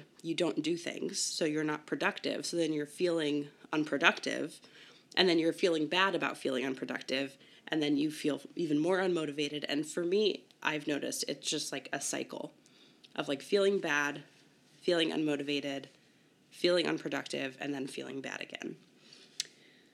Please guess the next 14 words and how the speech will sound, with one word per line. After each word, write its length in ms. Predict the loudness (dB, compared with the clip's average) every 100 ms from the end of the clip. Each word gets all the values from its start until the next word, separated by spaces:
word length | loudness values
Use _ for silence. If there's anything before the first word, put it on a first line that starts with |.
| _ _ _ _ _ -4
Um, 480 | 0 0 -2 -4 -8 -12 -20 _ _ _ _ _ _ -16 0
that 180 | 6 6
was 140 | 6
more 140 | 4
anecdotal. 560 | 4 2 0 -4 -6 -10 -10 -2
The 80 | 4
World 220 | 6 6
Health 200 | 4 4
Organization 500 | 4 2 4 2 0
didn't 240 | -2 -2
say 160 | -2 -2
that. 260 | -2 -2 0
I 180 | 2 2
did. 320 | 0 -8